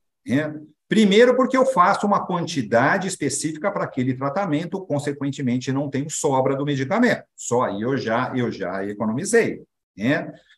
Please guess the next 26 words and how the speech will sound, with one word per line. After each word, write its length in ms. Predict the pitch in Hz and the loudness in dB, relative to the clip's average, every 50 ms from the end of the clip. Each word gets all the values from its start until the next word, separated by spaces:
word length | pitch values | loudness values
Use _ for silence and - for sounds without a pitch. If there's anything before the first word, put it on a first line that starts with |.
| _ _ _ | _ _ _
Porque 380 | - 202 240 214 214 - 190 170 | 2 4 4 6 6 4 4 4
numa 240 | 175 175 190 175 | 4 4 4 4
mesma 680 | 165 160 165 196 240 269 277 269 262 208 180 190 180 151 | 4 4 4 4 4 6 6 6 4 4 4 4 2 2
formulação, 1080 | - - 151 143 123 123 123 113 107 101 95 - - - 156 185 226 214 - 104 87 78 - _ _ _ _ _ - | 2 2 2 2 2 2 0 0 0 0 -2 -2 -2 -2 0 0 0 0 -2 -4 -8 -10 -16 _ _ _ _ _ -12
desde 420 | 117 101 135 156 180 170 - 143 147 | -4 0 0 2 2 0 -2 -4 -4
que 140 | 147 139 | -6 -6
tecnicamente 960 | - - - 151 160 185 - - 156 143 127 - 123 113 107 107 104 104 113 101 | -6 -2 0 2 2 2 0 -2 -2 -4 -2 -2 0 0 2 0 0 -2 -4 -6
viável, 720 | 92 101 95 101 123 156 185 196 175 131 117 113 104 - - - - | -4 -2 0 0 2 0 0 0 -2 -2 -2 -2 -4 -4 -6 -6 0
eu 240 | 123 127 160 160 165 | 4 4 4 4 2
consigo 800 | 180 175 190 185 - - - - 139 151 160 165 151 170 196 190 190 - | 0 -2 -2 0 0 0 0 0 0 0 0 0 0 0 -2 -2 2 6
compor 800 | 208 220 220 208 170 - - - 135 135 151 175 185 180 - - - _ | 8 8 8 8 4 2 0 0 2 2 4 2 0 -2 -6 -10 -14 _
com 280 | - 180 175 160 147 143 | -4 -2 0 0 2 2
mais 360 | 143 151 165 190 220 226 196 | 2 2 2 2 0 0 0
de 80 | 165 | 0
um 120 | 208 208 - | -2 -2 -4
princípio 500 | 180 175 160 131 - 139 127 - - - | -4 -4 -4 -4 -2 -2 -2 -2 -2 -8
ativo 480 | - - - 131 151 175 170 - - | -6 -6 -2 -2 0 0 2 2 2
ou 180 | - 156 156 143 | 4 4 4 4
mais 440 | 131 127 135 160 190 214 202 147 143 | 4 4 2 4 4 4 2 2 2
um 120 | 185 190 | 0 0
medicamento 680 | 185 180 175 - - 160 160 160 143 117 117 131 139 - | 0 0 0 0 0 0 0 0 2 2 2 0 0 -2
que 60 | 156 | -4
aquele 200 | 151 156 165 156 | -4 -4 -6 -6
paciente 400 | - 165 160 - - 151 156 151 | -4 -4 -4 -4 -6 -6 -8 -8
está 180 | 147 - 147 143 | -6 -4 -4 -4
tomando, 480 | - 196 226 226 190 147 120 214 - | -2 -2 -2 0 0 0 0 -2 -6